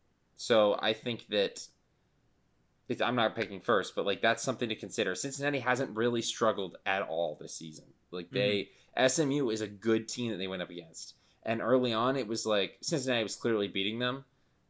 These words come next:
Speaker 1: and then they just ran away with it in the second half.
Speaker 2: Yeah.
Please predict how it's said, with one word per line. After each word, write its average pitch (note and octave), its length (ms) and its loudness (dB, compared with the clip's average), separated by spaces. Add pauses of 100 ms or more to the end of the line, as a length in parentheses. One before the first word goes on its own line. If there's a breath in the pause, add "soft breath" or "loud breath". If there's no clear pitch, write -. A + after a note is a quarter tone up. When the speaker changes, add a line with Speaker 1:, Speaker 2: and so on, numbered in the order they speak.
(180)
Speaker 1:
and G#2+ 160 -2
then G2+ 440 -2 (280)
they G#2+ 160 -4
just B2 220 -4
ran G2 180 0
away F2 160 -2
with E2+ 120 -2
it E2 80 -2
in D#2 40 -16
the D#2 60 -14
second D#2 260 -6
half. E2 220 -14 (400)
Speaker 2:
Yeah. G#2+ 240 -8